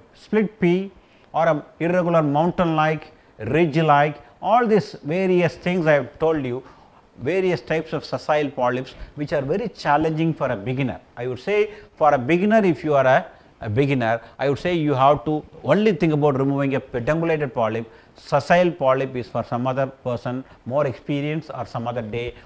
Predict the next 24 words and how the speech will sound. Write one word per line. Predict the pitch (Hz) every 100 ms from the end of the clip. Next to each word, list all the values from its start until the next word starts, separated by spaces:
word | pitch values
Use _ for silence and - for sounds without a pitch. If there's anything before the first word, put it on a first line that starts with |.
| -
once | 117 143 143
you |
get | 110 120
more | 110 117 117
and | 113
more | 117 113
experience | - - 135 131 123
after | 117 113
doing | 101 117 117 - -
hundreds | 175 185 123 -
and | 123
thousands | 123 123 120 110
of | 117 110 -
polypectomy. | 110 104 107 - 95 - - - - _ _ - - - -
Because | 143 202 170 180 - - - - -
in | 233
this | 320 -
algorithm | - 165 175 180 143 120
I | 117
am | 123
going | 143
to | 127
tell | - 135 127
you, | 104 127